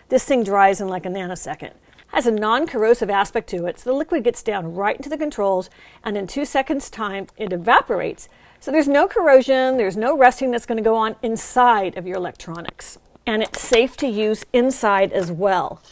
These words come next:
So you can just spray all of this. It's not gonna hurt the GameCube. It even cleans it. These things get scratched up and stop working well, so I like to clean the discs as well.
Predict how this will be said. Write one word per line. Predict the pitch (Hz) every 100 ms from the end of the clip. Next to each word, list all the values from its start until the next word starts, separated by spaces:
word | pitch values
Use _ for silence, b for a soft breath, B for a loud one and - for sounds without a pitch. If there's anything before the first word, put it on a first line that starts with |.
| - -
So | 254
you | 240
can | 320
just | 269 247
spray | - 254 240
all | 226 254
of | 311
this. | 220 147 -
It's | - -
not | 226 226
gonna | 262 262
hurt | 233 233
the | 262
GameCube. | 208 196 185 196 190 180 - - - - - _ _ - -
It | 220 -
even | 220 208
cleans | - 226 233 196
it. | 185 - - _ - - - - - _ _ -
These | 233 302 359
things | 214 202 -
get | 208
scratched | - - 220 233 - -
up | 185 175 _
and | 208
stop | - - 220 226
working | 202 - 185
well, | 175 175
so | - 247 -
I | 220
like | 233 233
to |
clean | - 214 202
the | 175
discs | 160 196 -
as | - 175
well. | 151 170 202 -